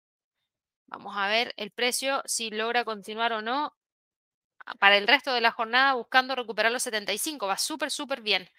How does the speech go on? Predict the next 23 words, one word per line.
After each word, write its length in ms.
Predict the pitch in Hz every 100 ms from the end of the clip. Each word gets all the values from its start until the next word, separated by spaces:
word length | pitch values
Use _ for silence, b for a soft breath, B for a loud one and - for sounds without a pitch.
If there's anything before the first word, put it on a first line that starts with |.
| b b b -
Va 60 |
con 140 | - 262
un 60 |
movimiento 420 | 240 226 226 240 247
súper 260 | - 254
marcado 320 | 247 240 247
hacia 160 | 247 254
el 60 | 233
alza, 320 | 240 262 - -
incluso 360 | 233 240 277
después 240 | 254 247 247
de 80 |
la 60 | 233
apertura, 400 | 208 196 285 226
acumulando 420 | 190 196 214 247
ya 180 | 220 247
casi 260 | 277 262 262
un 80 |
diez 120 | 226 254
por 160 | 240
ciento 280 | 220 269 247
de 80 | 233
alza. 280 | 277 196